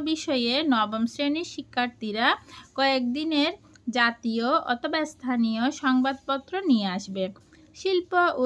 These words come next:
সংস্কৃতি বিষয়ের ক্ষেত্রে প্রয়োজনীয় উপকরণ প্রতিষ্ঠান কর্তৃক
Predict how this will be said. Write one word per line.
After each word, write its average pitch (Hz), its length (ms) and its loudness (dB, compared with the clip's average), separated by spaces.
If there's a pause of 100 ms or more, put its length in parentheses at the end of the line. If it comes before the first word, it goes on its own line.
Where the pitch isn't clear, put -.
সংস্কৃতি 277 1120 0
বিষয়ের 262 580 0
ক্ষেত্রে 262 460 -4 (120)
প্রয়োজনীয় 220 760 -2
উপকরণ 214 600 -4 (140)
প্রতিষ্ঠান 240 600 -4
কর্তৃক 285 480 -2